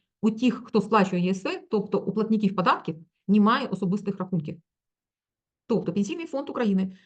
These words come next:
це такий котел, в який потрапляють гроші для того, щоб їх перерахувати на особисті рахунки пенсіонерів. В Пенсійному фонді немає механізму для того, щоб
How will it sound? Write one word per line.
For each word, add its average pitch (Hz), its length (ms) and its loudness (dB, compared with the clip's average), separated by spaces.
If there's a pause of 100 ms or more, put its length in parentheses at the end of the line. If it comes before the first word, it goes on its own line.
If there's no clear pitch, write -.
(120)
це - 120 -4
такий 247 300 -6
котел, 220 480 2
в - 40 -4
який 220 340 2
потрапляють 214 440 2
гроші 202 400 -2 (100)
для 196 100 -2
того, 240 260 -2
щоб 247 320 -6 (180)
їх 247 280 -2
перерахувати 233 680 0
на 220 400 0 (100)
особисті 208 540 0
рахунки 220 460 -4
пенсіонерів. 196 500 -2
В - 1080 -20
Пенсійному 302 420 -4
фонді 285 380 -8
немає 247 340 0
механізму 220 640 0 (260)
для 233 140 0
того, 214 400 -2
щоб - 440 -4